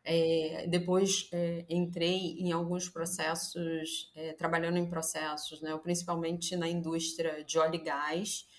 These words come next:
é, entretenimento, porque eu ajudei em alguns ambientes aqui. Na época eu tava na consultoria, eu fui de Big Four, então, é, eu participei, né, de alguns projetos da Rio dois mil e dezesseis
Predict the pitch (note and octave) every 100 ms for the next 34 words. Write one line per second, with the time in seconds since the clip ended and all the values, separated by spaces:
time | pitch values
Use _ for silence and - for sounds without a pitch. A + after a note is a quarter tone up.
0 | - - _ E3+ E3+ E3+ F#3+ F#3+ F#3 F3
1 | E3+ F3 D#3+ D#3 E3 G#3 - C#4 C#4+ G#3+
2 | F3+ E3 D#3+ D#3+ D#3 D#3 D#3+ E3 D#3+ D3+
3 | D3+ C#3+ - - _ E3+ E3 D#3+ E3+ E3+
4 | F3 E3 E3 D#3 E3 - E3 - D#3+ D#3+
5 | D#3+ D3+ - D#3+ D#3 D#3 - E3+ D3+ D#3
6 | D#3 D3+ D3+ F3 E3+ E3+ E3 D3+ D3 _
7 | _ _ _ - - D3 - F#3 E3+ F3
8 | E3+ - D3 F#3 - - - - _ F3
9 | E3+ E3 E3+ E3+ - D#3 D3 C#3+ D3 -
10 | D3+ D3+ C#3+ - _ _ _ F3 E3+ -
11 | F3+ F#3 F3+ F3+ E3+ E3+ E3+ D#3+ F3+ -
12 | F3 E3 D#3+ D3+ - D#3+ D#3 D#3 D3+ D3
13 | D3+ F#3 F3 E3+ F3 E3 D#3 D3+ - E3+
14 | C#4+ - -